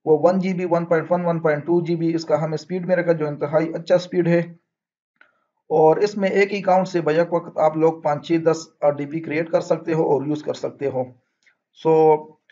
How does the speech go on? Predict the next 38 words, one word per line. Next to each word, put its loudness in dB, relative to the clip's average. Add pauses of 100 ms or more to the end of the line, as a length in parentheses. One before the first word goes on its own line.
(100)
आरडीपी 4
बनाने 6
से -2
पहले 2
आप 4
लोगों 2
से 0
request -4
है 0
कि -2
screen -4
पे 4
आप 2
लोग 0
को -2
मेरा 0
channel -2
नज़र -2
आ 4
रहा 6
है, -2 (280)
आप 2
लोग 2
इसका -2
visit -2
कर 2
लीजिए। -4 (360)
इसमें -4
बहुत -4
सी 0
video 2
आरडीपी 0
के -2
बारे 4
में -2
available 2
है, 0
YouTube, -4